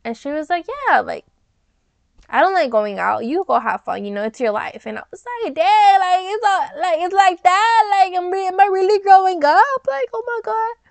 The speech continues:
I guess I am twenty-three. And before you come for me saying, like, "Why you gotta just ask me for permission?"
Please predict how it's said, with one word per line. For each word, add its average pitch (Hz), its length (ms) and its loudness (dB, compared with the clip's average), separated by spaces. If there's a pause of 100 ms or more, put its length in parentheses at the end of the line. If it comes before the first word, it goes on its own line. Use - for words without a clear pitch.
(1500)
I 381 100 -2
guess 392 300 -2
I 392 220 0
am 440 280 4
twenty-three. 370 840 -8 (340)
And 254 160 -2
before 359 360 2
you 440 100 8
come 320 260 4
for 370 160 -8
me 381 140 -6
saying, 311 220 -4
like, 285 120 -2
"Why 202 160 -4
you 247 80 -2
gotta 294 340 -2
just 269 200 -6
ask 247 340 -8
me 269 60 -6
for 254 340 -8
permission?" 233 520 -8